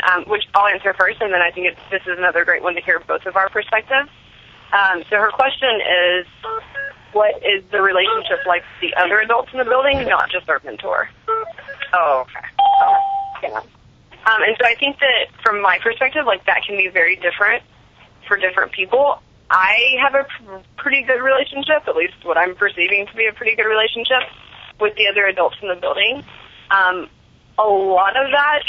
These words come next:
Speaker 1: is just because I spend as little time as possible sitting at a desk, and I just am always walking around the school and talking to everyone. Um, so yeah, I, I think that really is going to depend on how you walk into the school and how you enter.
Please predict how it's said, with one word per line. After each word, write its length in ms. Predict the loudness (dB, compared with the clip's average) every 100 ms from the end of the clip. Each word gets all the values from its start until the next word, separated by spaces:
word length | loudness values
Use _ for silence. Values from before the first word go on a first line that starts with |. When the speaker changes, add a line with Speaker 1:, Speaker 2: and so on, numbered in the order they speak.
| -2
Speaker 1:
is 220 | 0 -2 -4
just 280 | -8 -6
because 280 | -6 -2 -4 -2
I 180 | 0 0 -2
spend 480 | 0 2 2 0 -8 -18 -20 -8 -4
as 140 | -4
little 220 | 0 -2
time 240 | 0 0 0
as 60 | -2
possible 440 | 0 0 0 -2 -2 -2
sitting 220 | 0 2
at 120 | 2
a 60 | 2
desk, 280 | 0 0 -6 -6
and 100 | 0
I 100 | 0 0
just 140 | -6 -6
am 120 | -2
always 300 | 0 2 2
walking 280 | 0 -2 0
around 160 | 0 0
the 100 | -6 -6
school 340 | -4 -2 -2 -6 -20 -20 -16 -12
and 120 | -4
talking 340 | 0 0 0 0
to 60 |
everyone. 520 | 2 2 2 2 0 -8 _ -20 -20 -18 -6
Um, 420 | 0 2 2 0 -4 -14 -20 -20 _ _ _ -14 -12 -4
so 60 | 0
yeah, 200 | 2 2
I, 240 | 2 0
I 20 |
think 180 | -2 0
that 140 | 0 -2
really 360 | -2 0 2
is 100 | 2
going 160 | 0 -2
to 60 | 0
depend 480 | -2 0 0 2
on 160 | 0 0
how 300 | 0 2 2
you 280 | 0 -4 -6
walk 340 | -2 -2 0
into 240 | -2 -4 -4
the 140 | -4 -4
school 300 | -4 -2 0
and 140 | 0 0
how 180 | 0
you 200 | 0 -2
enter. 400 | -6 -4 0 -2